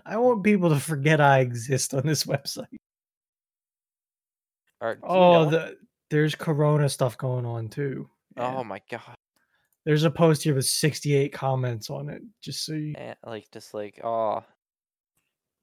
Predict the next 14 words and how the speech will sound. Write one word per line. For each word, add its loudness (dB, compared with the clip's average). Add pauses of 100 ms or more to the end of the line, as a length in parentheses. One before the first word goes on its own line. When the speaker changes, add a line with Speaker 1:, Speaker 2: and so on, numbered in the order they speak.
(320)
Speaker 2:
Is -14
there -14
consp-, -12 (120)
aw, 0
is -14
there -14
conspiracy 2 (260)
Speaker 1:
Yep. -4
Speaker 2:
theory 2
stuff 4
on 4
Speaker 1:
<laughs> 4
Yup. 4 (960)
Speaker 2:
Yeah. -16